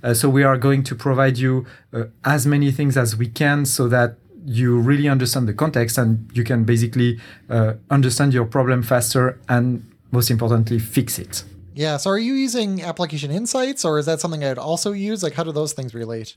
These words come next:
Speaker 1: Uh, so, uh, that's coming really from the experience, uh, and, uh, a big portion of the code we had in, um,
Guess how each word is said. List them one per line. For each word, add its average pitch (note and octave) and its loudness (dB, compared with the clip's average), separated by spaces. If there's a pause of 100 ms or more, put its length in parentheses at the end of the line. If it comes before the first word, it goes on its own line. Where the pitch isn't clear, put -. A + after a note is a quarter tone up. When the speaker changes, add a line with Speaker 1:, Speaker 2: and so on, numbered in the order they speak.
(240)
Speaker 1:
Uh, C#3+ 2
so, D#3 2
uh, C#3+ 0
that's D#3+ 0
coming F3 2
really D#3+ 2
from C3+ 0
the B2 0
experience, B2+ 0
uh, B2+ 0
and, B2 2
uh, A#2 0
a B2 -2
big A2+ -2
portion B2 0
of A2 2
the A2+ 2
code C3 2
we A2+ 2
had A#2+ 2
in, G#2+ 2
um, G#2+ -4